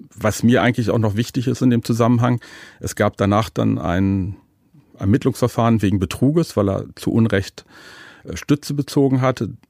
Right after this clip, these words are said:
Das hat die Staatsanwaltschaft, äh, eingestellt mit dem Verweis, das Urteil wegen Betruges, wenn es denn zu einer Verurteilung käme, wäre gesamtstrafenfähig, müsste also mit der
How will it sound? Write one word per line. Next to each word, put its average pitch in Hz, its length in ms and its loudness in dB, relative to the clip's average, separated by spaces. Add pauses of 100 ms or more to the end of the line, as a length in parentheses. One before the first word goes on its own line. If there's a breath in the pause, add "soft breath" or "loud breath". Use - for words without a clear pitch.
(120)
Das 117 180 -2
hat 120 120 2
die 120 60 0
Staatsanwaltschaft, 110 840 -2
äh, 95 400 -4
eingestellt 127 880 0
mit 98 160 -2
dem 107 80 2
Verweis, 104 600 0 (1200 loud breath)
das 104 180 -6
Urteil 123 520 2
wegen 104 200 0
Betruges, 139 800 -2
wenn 110 160 2
es 113 160 -2
denn 110 200 2
zu - 120 -8
einer 101 100 0
Verurteilung 104 460 -2
käme, 117 340 2
wäre 98 200 2
gesamtstrafenfähig, 120 1080 0
müsste 104 360 0
also 101 260 0
mit 95 180 -2
der 95 300 0